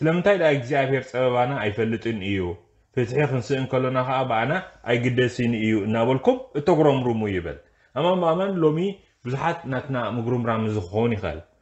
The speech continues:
"ኦ እግዚኣብሔር ጸበባና ኣይትፈልጥን ኢኻ፣ ፍትሒ ክንስእን ከሎና ኸዓ በኣና ኣይትግደስን ኢኻ" ንብል ንኸውን ብልብና። ፍቁራት ኣሕዋተይን ሓተይን፣ ከመይ ነዊሑ ምረት፣ ግፍዒ፣ ጭንቂ፣ ስደት፣ ውግእ፣ እስታት ኩሉ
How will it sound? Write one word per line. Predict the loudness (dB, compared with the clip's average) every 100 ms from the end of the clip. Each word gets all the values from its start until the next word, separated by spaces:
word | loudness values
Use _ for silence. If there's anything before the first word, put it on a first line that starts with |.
| _ _
"ኦ | -2
እግዚኣብሔር | 2 2 2 0 -2 -2 -8 _ _
ጸበባና | -6 0 2 4 2
ኣይትፈልጥን | 0 -2 -2 -2 -2 -4 -4
ኢኻ፣ | -4 -4 -6 -10 _ _ _ -8
ፍትሒ | -4 0 0
ክንስእን | 0 0 -2
ከሎና | 0 0 0 -2
ኸዓ | 0
በኣና | 0 0 0
ኣይትግደስን | -2 -2 -2 -2 -2 -2
ኢኻ" | -4 -2 -4 -6 -6
ንብል | 0 2
ንኸውን | 2 2 2
ብልብና። | 0 0 -2 -4
ፍቁራት | -6 -4 -4
ኣሕዋተይን | -2 -4 -2 -4 -6
ሓተይን፣ | -6 -6 -8 -12 _ _ _ _ _
ከመይ | 2 4 2 0 -4 -4 -2 0
ነዊሑ | 0 0 -2 -2
ምረት፣ | -2 -2 0 -2 -2 -6
ግፍዒ፣ | -4 -4 -6 -4 -4 -6
ጭንቂ፣ | -8 -6 -6 -8 -4 -4 -4 -6 _ _ _ -6 -4 -2
ስደት፣ | -2 -2 0 2 2 -2
ውግእ፣ | -4 -4 0 -2
እስታት | 0 -4 -4
ኩሉ | -2 0